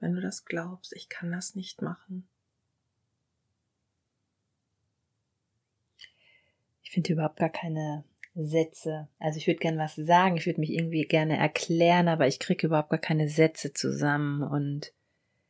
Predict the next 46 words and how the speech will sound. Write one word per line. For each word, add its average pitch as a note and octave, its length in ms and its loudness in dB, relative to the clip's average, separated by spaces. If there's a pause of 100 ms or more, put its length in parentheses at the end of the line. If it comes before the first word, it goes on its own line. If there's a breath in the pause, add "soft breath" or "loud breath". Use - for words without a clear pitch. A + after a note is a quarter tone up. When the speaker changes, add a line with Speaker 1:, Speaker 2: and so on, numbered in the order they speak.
(180)
Speaker 2:
es - 80 -20
ist - 280 0
so, D3+ 640 -2 (1400 soft breath)
so D#3+ 360 -4 (680)
Bauch D#3+ 520 8 (240)
wird D#3+ 280 0
sofort E3+ 440 4
so, D3+ 300 4 (360)
pff, - 680 -10 (340)
grummelig, D#3+ 880 2 (1000 soft breath)
ein F3 60 -2
bisschen D#3+ 440 0
so D#3+ 60 2
ein D3+ 160 2
Anflug, E3+ 440 2
so E3 100 -2
ein D#3+ 60 0
bisschen F3+ 260 0
so E3 100 -4
von D3+ 240 -2
Übel, A#3+ 680 8
aber E3+ 180 4
jetzt D#3+ 180 4
nicht F3 160 0
so D3 80 4
intensiv D#3+ 540 4
von D3 160 4
Übelkeit, E3+ 500 4
indem D#3 280 4
man D3 120 2
das, D3+ 180 -2
also D#3+ 180 0
was D3+ 160 -2
man D3+ 140 2
von D#3+ 140 -6
der D#3 100 -4
Krankheit F#3 420 0
kennt, G3+ 220 2
sondern D#3 240 2
einfach D#3+ 180 2
so D#3 120 2
ein D#3 60 6
mu-, D#3+ 180 4
mulmiges, F3 680 10
unwohles E3+ 880 4
Gefühl. G3 640 2